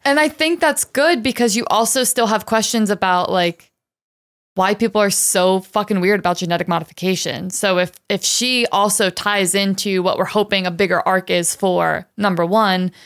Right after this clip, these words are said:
and we know Number One and La'an are very close, like, I think we're setting up a very interesting, darker turn into,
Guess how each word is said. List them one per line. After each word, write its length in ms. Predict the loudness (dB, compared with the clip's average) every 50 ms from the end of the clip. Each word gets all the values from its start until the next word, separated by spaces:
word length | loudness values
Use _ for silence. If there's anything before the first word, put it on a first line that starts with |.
| -14 -8 -4
and 100 | -2 0
we 140 | 2 2 2
know 120 | 2 2
Number 240 | 2 0 0 0 0
One 220 | 0 0 0 0
and 100 | -2 -2
La'an 360 | -2 0 0 0 0 0 0
are 180 | 0 0 0 0
very 240 | 0 0 0 -2 -2
close, 560 | -4 -4 -2 -2 0 0 -2 -2 -4 -4 -2
like, 320 | -2 -2 -2 -2 -6 -12 _ _ _ _ _ _ _ _ -4 -2
I 100 | -2 -2
think 260 | 0 0 -2 0 0
we're 120 | 0 0
setting 420 | 0 2 2 0 0 0 0 0 0
up 160 | 0 0 0
a 80 | 0 -2
very 360 | 0 2 2 2 2 2 0
interesting, 840 | 0 -2 -2 -2 -2 -2 -2 -2 -2 0 0 0 0 -2 -4 -6 -8 _ _ _ _ -2
darker 380 | 0 2 2 2 0 0 -2 -2 -2
turn 460 | -6 -2 0 2 4 4 4 2 0
into, 580 | -2 -2 -4 -4 -2 -2 -2 -2 -2 -2 -2 -4